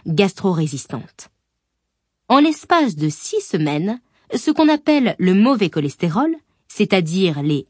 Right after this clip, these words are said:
L D L, les lipoprotéines de basse densité, avait baissé en moyenne de huit virgule quatre-vingt-onze pour cent.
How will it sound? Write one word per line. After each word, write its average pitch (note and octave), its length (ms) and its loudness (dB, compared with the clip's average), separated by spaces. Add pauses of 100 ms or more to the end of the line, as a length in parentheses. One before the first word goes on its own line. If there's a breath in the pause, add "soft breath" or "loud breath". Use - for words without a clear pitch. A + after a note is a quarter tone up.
(120)
L D#3 260 0
D D#3 220 -2
L, C#4 320 -2 (460 loud breath)
les D#3 400 0
lipoprotéines D#3+ 1000 -2
de C#3+ 100 -2
basse C#3+ 220 -4
densité, D#3+ 560 -6 (480)
avait G#3+ 320 4
baissé D4 480 0
en F#3 80 0
moyenne A#3+ 520 2
de D#3+ 120 -2
huit A3+ 380 0
virgule G#3 500 0 (140)
quatre-vingt-onze C4+ 880 0
pour D#3+ 220 -8
cent. D3+ 220 -10